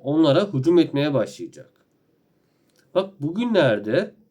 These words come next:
bugünlerde Abbasoğulları ihtilafa düşmeye başladı. Ve Suriye'de sarı sancaklar aktif olmaya başladı tekrardan. Sarı sancaklardan kastı zaten Y P G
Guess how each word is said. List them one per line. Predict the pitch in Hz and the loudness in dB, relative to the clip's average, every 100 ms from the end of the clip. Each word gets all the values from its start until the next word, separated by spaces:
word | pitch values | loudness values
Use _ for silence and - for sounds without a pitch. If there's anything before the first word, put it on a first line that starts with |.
| - | -8
bugünlerde | 160 180 143 107 113 | 0 4 4 2 -2
Abbasoğulları | 131 185 175 143 117 143 | -2 0 0 0 0 0
ihtilafa | 135 143 135 131 139 | 0 0 0 2 -2
düşmeye | 131 135 127 | -4 -2 -2
başladı. | 113 113 110 92 - - _ _ _ _ _ - | -2 -6 -8 -12 -14 -20 _ _ _ _ _ -14
Ve | |
Suriye'de | 107 - 202 214 185 131 156 247 - _ _ _ _ _ _ | -6 0 2 4 4 4 2 -2 -6 _ _ _ _ _ _
sarı | - - 170 240 | -12 -2 0 0
sancaklar | 226 175 139 135 131 185 214 - | 2 2 2 0 0 -2 -2 -4
aktif | 135 131 202 165 | -8 -6 -4 -2
olmaya | 139 143 135 | 0 2 2
başladı | 110 113 101 | -2 -6 -8
tekrardan. | 101 98 92 76 60 _ _ _ _ _ _ _ _ _ _ | -12 -12 -14 -14 -18 _ _ _ _ _ _ _ _ _ _
Sarı | - 190 254 | -4 0 0
sancaklardan | 254 208 160 139 147 131 131 | 2 4 4 0 0 0 0
kastı | 135 196 | 0 -4
zaten | - - 165 | 0 0 2
Y | 117 113 113 | 0 0 -2
P | - 123 | -2 -2
G | 113 117 98 | -2 -4 -6